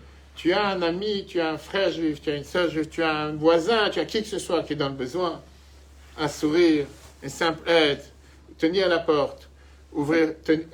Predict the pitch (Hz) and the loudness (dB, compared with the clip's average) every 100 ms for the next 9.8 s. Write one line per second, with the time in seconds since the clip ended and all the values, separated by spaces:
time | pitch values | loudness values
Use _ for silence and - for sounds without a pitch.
0 | - - 156 156 156 190 170 - - 294 | -14 -2 0 0 2 2 2 -2 -2 2
1 | 269 - 247 - - - 160 214 220 - | 2 0 -2 -2 -18 -10 -2 0 0 -2
2 | 220 208 - 196 156 - 190 - 160 156 | -2 -2 -2 -4 -2 -4 -6 -4 -4 -4
3 | 147 - 180 - 156 143 175 175 165 156 | -6 -4 -4 -2 -4 -2 -6 -4 -6 -2
4 | 165 156 139 143 147 139 139 147 135 - | -2 -4 -4 -6 -4 -4 2 2 2 -6
5 | - - - - 220 202 170 - 147 143 | -20 -20 -20 -2 0 2 -2 -4 -4 -2
6 | 131 127 123 113 104 107 - - - - | -4 -6 -6 -8 -10 -12 -18 -20 -20 -20
7 | - - 214 277 - - 226 262 247 - | -16 2 4 4 2 0 6 8 6 2
8 | 392 440 - 202 453 440 403 - 453 - | 0 2 4 4 4 4 2 6 4 4
9 | - 208 202 185 185 190 233 214 | -2 -2 -2 -2 -4 -4 -4 -6